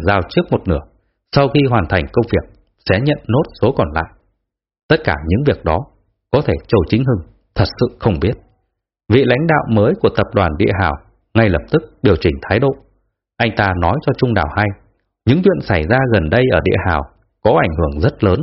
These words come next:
tới thương hiệu và uy tín tập đoàn. Mấy ngày nay, các phương tiện truyền thông luôn tìm đến quấy rầy, làm cho cả Bằng Thành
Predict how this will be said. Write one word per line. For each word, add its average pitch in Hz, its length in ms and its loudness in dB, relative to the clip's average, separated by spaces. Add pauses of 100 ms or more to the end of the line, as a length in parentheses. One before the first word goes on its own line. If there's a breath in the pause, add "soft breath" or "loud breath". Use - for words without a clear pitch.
(120)
tới 101 180 2
thương 135 240 2
hiệu 123 140 2 (360)
và 92 140 0
uy 101 320 0
tín 98 100 2 (120)
tập - 200 0
đoàn. 76 140 0 (760)
Mấy 120 120 2
ngày 175 240 2
nay, 123 220 0 (440)
các 151 180 0
phương 151 180 0
tiện 131 240 2
truyền 98 180 2 (100)
thông 101 340 -2 (240)
luôn 110 180 4 (100)
tìm 101 120 2 (120)
đến 95 160 0
quấy 95 160 2 (100)
rầy, 85 100 0 (640)
làm 95 240 0
cho 107 100 2 (180)
cả 78 180 -2
Bằng 87 200 2
Thành 80 160 -4